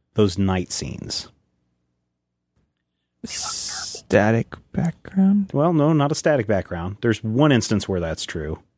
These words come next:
Speaker 2: Um, Matthew is whispering something.
Speaker 1: Yes, I know, but this is where you were supposed to be
Speaker 2: <laughs>
Speaker 1: learning.
Speaker 2: Uh, I can't recall.
Speaker 1: So, what did you notice about the shadows?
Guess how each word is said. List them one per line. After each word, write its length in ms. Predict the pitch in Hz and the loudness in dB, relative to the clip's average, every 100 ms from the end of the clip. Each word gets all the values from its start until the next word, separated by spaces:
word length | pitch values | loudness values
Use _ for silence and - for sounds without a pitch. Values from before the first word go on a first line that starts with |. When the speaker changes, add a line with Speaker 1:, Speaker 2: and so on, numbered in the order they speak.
| _ _ _ _ _ _ _ _ _ _ _ _ - _ _ _ _ _ - | _ _ _ _ _ _ _ _ _ _ _ _ -20 _ _ _ _ _ -4
Speaker 2:
Um, 400 | 117 104 131 180 - - | 0 0 0 -2 -4 0
Matthew 480 | 120 113 - 113 107 | 2 4 4 4 4
is 140 | - | 2
whispering 400 | 113 - 104 101 | 0 0 -2 -2
something. 300 | - 95 87 | -2 -4 0
Speaker 1:
Yes, 140 | 107 110 | 2 2
I 20 | |
know, 180 | 98 85 | 2 0
but 220 | 90 - | -2 0
this 200 | 131 131 | 0 2
is 120 | 113 | 0
where 140 | 113 104 | 4 4
you 320 | 110 131 160 | 4 2 2
were 100 | 196 | 2
supposed 420 | 240 214 127 202 | 2 2 2 2
to 60 | - | 2
be 160 | 113 | 2
Speaker 2:
<laughs> 0 | |
Speaker 1:
learning. 540 | 120 131 127 90 90 139 | 2 2 2 0 0 0
Speaker 2:
Uh, 800 | 147 156 151 147 143 131 120 120 _ _ _ _ _ _ - - _ _ _ - | 0 0 0 0 -2 -4 -6 -10 _ _ _ _ _ _ -20 -20 _ _ _ -8
I 160 | 110 131 | -4 -4
can't 300 | - 139 - | -2 -2 -2
recall. 580 | 156 190 170 135 131 - _ - | 0 2 4 2 0 -6 _ 0
Speaker 1:
So, 340 | 170 143 185 - | 4 4 2 2
what 120 | 143 | 2
did 80 | 147 | 6
you 60 | 160 | 6
notice 220 | 147 135 | 4 4
about 200 | 123 117 | 2 2
the 60 | |
shadows? 600 | - 117 98 76 76 - | 2 4 2 0 -6 -12